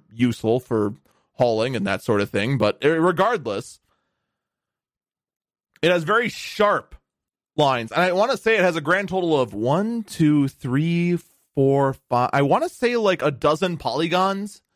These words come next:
makes up this, uh, this pickup truck. There are no headlights. There is instead two light bars as the headlights, one at the snout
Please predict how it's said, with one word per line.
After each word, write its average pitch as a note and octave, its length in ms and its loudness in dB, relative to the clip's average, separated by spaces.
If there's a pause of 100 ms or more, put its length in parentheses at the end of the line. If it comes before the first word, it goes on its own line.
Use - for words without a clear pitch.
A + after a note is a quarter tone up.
(920)
makes E3+ 380 0
up D#3+ 300 0 (100)
this, E3 420 -2
uh, D3 340 2
this D3 180 -4
pickup F3 360 -2
truck. G3 380 -2 (1400)
There F3+ 140 4
are B3+ 120 2
no B3+ 180 2
headlights. D#3 500 0
There D#3 160 2
is D3+ 80 -4
instead D#3+ 540 0
two A#3 580 0
light C#3+ 480 0 (100)
bars A#2+ 920 0 (800)
as C#3+ 220 0
the C3+ 100 0
headlights, G#2+ 720 -2 (1000)
one F3 480 2
at E3 260 -2
the D#3 80 -2
snout D#3+ 600 -2